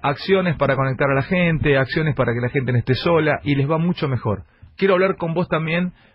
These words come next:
Podríamos generar, vos sos un tipo solitario.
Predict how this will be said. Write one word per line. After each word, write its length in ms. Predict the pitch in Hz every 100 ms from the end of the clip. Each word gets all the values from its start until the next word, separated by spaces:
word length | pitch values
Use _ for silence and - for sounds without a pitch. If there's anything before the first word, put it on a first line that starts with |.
| _
Podríamos 420 | - 147 170 165 -
generar, 260 | 139 139 156
vos 140 | 147 151
sos 100 | 139
un 100 | 127
tipo 220 | 135 127
solitario. 640 | 117 110 120 123 101 95